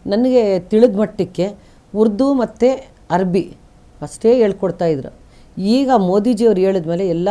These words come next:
ಲ್ಯಾಂಗ್ವೇಜಸಲ್ಲಿ ಇರ್ಬೇಕಂತ ಹೇಳ್ಬಿಟ್ಟು ಇವಾಗ ಎಲ್ಲ ರೀಜನಲ್ ಲ್ಯಾಂಗ್ವೇಜಸ್, ಇಂಗ್ಲೀಷ್, ಇವಾಗ ಕರ್ನಾಟಕದಲ್ಲಿ ಇದ್ದಾರೆ ಅಂದ್ರೆ ಕನ್ನಡ, ಹಿಂದಿ, ಇಂಗ್ಲೀಷ್, even ಅವ್ರಿಗೆ ಮ್ಯಾಥ್ಸ್, ಏನ್ ಹೇಳಿದ್ರು ಮೋದಿಜಿಯವ್ರು ಅಂದ್ರೆ, ಅವ್ರು ಬರೀ ಆಲಿಮ್, ಮೌಲ್ವಿ, ಮುಫ್ತಿ,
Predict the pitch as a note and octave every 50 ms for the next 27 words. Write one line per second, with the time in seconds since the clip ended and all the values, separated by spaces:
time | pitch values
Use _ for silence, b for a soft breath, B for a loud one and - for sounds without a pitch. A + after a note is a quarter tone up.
0 | G#3+ A3 G3+ F#3 F3+ F#3 F3 F#3 E3+ F3+ F3 F3 F#3 E3+ D#3+ D#3+ D3+ D#3 F#3 F3+
1 | F3+ F3 E3 D#3 - D#3 D3 C3+ B2+ C3 B2 - E3 G#3 b b b b b b
2 | b - G3 F#3+ F3+ F#3 F#3+ G3+ A3 A#3 B3+ C4+ C4+ G#3+ G#3+ A3+ A3 G3 G#3+ A#3
3 | A3 G3 F#3 F3+ F#3+ F3+ F#3 F3 D#3+ E3+ E3 - - G#3+ A3 F#3 E3+ F3+ G3 G3+
4 | G3 G#3+ G3 - - - E3+ E3+ D#3+ b b b b b - F#3 G#3 G3+ E3+ F#3+
5 | F#3 F3 - G#3 G#3 A3+ A#3 A3+ A#3 A3 F#3+ E3 G3+ F#3+ F#3+ F#3 F#3 F3+ F3+ F#3
6 | F#3 G3+ F#3+ - F3+ F3+ F#3 F3 F3 E3+ E3+ E3+ D#3+ D#3+ F#3+ F#3+ F3+ E3 F#3+ F#3
7 | F3+ E3+ E3 F3 F#3+ G3 F#3 F3+ F3 F3+ - - E3+ E3+ E3+ b b b b b
8 | b - G3+ G#3+ A3 A3 G#3+ G#3 G3 E3 D3+ E3 F3+ G3 G#3+ G#3+ - - G#3 G3
9 | F#3+ F3 F3 F#3 A3 A#3 A#3+ A#3 A3 G3 F#3 F#3+ F3 F3+ F#3+ F#3 G3+ F#3 E3 F#3
10 | F3 E3+ E3 D#3 C#3+ C3+ D#3 F3 G#3 A3 G#3+ B B B B B B - G3 F#3+
11 | F3 G3+ A3 C4 B3+ G#3 F#3 G#3 A3 A#3 A3+ G#3+ G3+ G3+ G#3 G#3+ G#3+ G#3+ F#3+ F3
12 | E3+ F3+ - - A3 G#3+ G3+